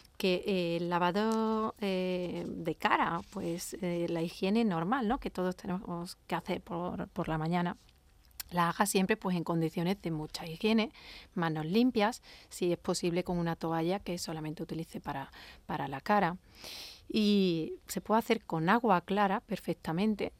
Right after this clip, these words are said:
No hay que ponerse grandes, eh, f-, jabones muy, mm, especializados en los ojos, ¿no? Simplemente un buen lavado de cara. Y si,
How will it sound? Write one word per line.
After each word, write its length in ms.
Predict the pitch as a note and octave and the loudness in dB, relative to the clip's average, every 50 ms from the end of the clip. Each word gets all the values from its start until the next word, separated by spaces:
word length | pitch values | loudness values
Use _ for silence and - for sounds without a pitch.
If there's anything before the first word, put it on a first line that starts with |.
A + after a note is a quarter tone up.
| - | -2
No 140 | F#3+ F#3+ G#3 | 2 2 4
hay 100 | A#3 B3 | 4 2
que 160 | - - B3 | 0 -2 -4
ponerse 640 | A#3+ - - F3 F3 F#3+ G3+ G3+ - - F3+ E3+ E3+ | -4 -2 -4 -2 0 0 0 -2 -2 -2 -4 -2 -2
grandes, 600 | E3 E3+ F3 F3 F3 F3+ F#3 E3+ E3+ E3+ - - - | -2 -2 -2 -2 -2 -2 -2 -2 -2 -2 -6 -8 -8
eh, 580 | - E3 D#3+ E3 E3+ D#3+ D#3+ E3+ E3 D#3 E3 E3 F3 | -6 -6 -6 -6 -6 -6 -6 -6 -6 -8 -8 -10 -10
f-, 560 | F#3+ - - - - - F3 - G#3 G3 G3 | -12 -12 -12 -12 -10 -8 -8 -6 -4 -4 -4
jabones 640 | - - - E3 D#3+ F3+ G3 G3 G3 G3 F#3 - - - - - - - - | -4 -4 -4 -2 2 4 4 4 4 4 2 0 -6 -14 -18 -18 -18 -20 -8
muy, 800 | - F#3 F3+ F#3 F#3+ G3 G3+ G#3 A#3 A#3+ A3+ G#3 F#3 F3 F3 F3 F3 | -2 0 2 4 4 6 6 6 8 6 6 6 4 2 0 0 -2
mm, 720 | F3 E3+ E3+ F3 F3 E3+ - G3 F#3 - - G3 F#3+ F#3+ F#3+ - - - | -2 -2 -2 -2 -4 -4 -4 -4 -4 -4 -4 -4 -6 -6 -6 -8 -8 -8
especializados 1080 | - - - - G3 - - - E3+ D3+ F3+ E3+ - - A3 C4 C4 A3 F#3+ - - | -10 -10 -6 -4 -4 -4 -2 -4 -4 -4 -4 -6 4 8 10 10 10 8 4 0 -2
en 100 | F#3 E3+ | -2 -2
los 220 | E3+ F3 - - | 0 -2 -2 -2
ojos, 260 | F#3 E3 - - E3+ E3 | -4 -4 -2 -2 -2 0
¿no? 200 | E3 F3+ A3+ A#3+ | 2 2 0 0
Simplemente 560 | - - G3 - G3+ G#3 G#3+ G#3+ G#3+ B3 A#3+ | -2 -4 -2 0 2 2 2 2 2 2 2
un 360 | A#3 G#3+ F#3+ F3+ F3+ F#3 F#3 | 2 2 2 0 0 0 2
buen 200 | F#3+ G#3+ A3+ A3+ | 2 2 2 2
lavado 340 | G#3 F#3+ F3 E3+ E3+ F3 E3 | 2 2 2 2 2 2 0
de 140 | D#3+ D#3+ D#3+ | -2 -2 0
cara. 320 | - F#3 F3+ G3+ A#3+ - - - - - - - - - - - | 2 4 6 6 6 4 0 -12 -16 -14 -14 -16 -16 -16 -16 -2
Y 140 | - A#3 C#4 | 2 2 4
si, 400 | C#4+ - - - - E3 D#3 - | 4 2 0 -2 -2 -2 -4 -4